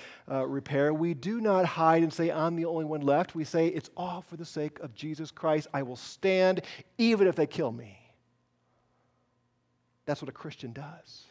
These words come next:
That's what a Spirit-empowered believer does.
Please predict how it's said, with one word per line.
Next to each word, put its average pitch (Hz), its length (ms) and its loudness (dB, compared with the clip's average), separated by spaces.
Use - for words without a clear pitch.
That's - 140 -20
what 131 60 -14
a 120 60 -12
Spirit-empowered 139 1120 -10
believer 120 640 -8
does. - 1000 -16